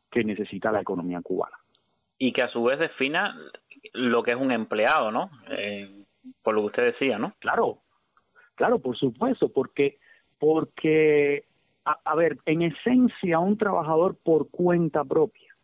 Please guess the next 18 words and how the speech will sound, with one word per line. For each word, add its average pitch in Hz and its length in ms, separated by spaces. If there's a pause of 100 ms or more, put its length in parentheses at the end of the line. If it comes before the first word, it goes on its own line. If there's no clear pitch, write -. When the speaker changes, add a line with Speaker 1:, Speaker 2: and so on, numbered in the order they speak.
(1040)
Speaker 1:
es 190 200 (180)
aquel 170 500
trabajador 135 800
que 139 160 (160)
se 135 160
paga 185 460
a 160 120
sí 180 120
mi-, 180 220
es, 185 160
es 208 180
como 208 300
en 175 60
España, 190 640 (180)
en 151 120
España 208 420
se 180 80
define 180 500